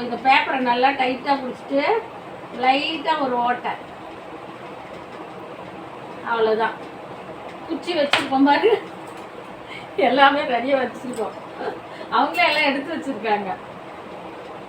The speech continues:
குல்பி வாங்க, போ-, போன வருஷம் வெயிலுக்கு குல்பி போட்டேன், அதுக்கு வாங்கிட்டு வந்த குச்சி. இதெல்லாம் நல்லா உள்ள ஆழமா இறக்கி வச்சிருங்க, அப்பதான் குல்பி வராது. சூப்பர்.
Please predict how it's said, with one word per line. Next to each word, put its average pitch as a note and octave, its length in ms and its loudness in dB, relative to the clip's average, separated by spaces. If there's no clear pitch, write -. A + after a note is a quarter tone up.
குல்பி F4 300 -4
வாங்க, A#3 220 6
போ-, B3+ 300 2
போன C#4+ 160 4
வருஷம் C#4+ 260 2
வெயிலுக்கு C4 340 0
குல்பி C#4 200 -2
போட்டேன், A#3+ 360 2
அதுக்கு B3 260 0
வாங்கிட்டு C4+ 260 4
வந்த A3+ 200 -2
குச்சி. A#3+ 300 -4
இதெல்லாம் G3+ 320 0
நல்லா B3 360 4
உள்ள B3 160 -2
ஆழமா B3 320 4
இறக்கி B3 280 -2
வச்சிருங்க, A3+ 400 -4
அப்பதான் A#3+ 380 -2
குல்பி A3+ 260 -4
வராது. A#3 260 6
சூப்பர். G#4 680 6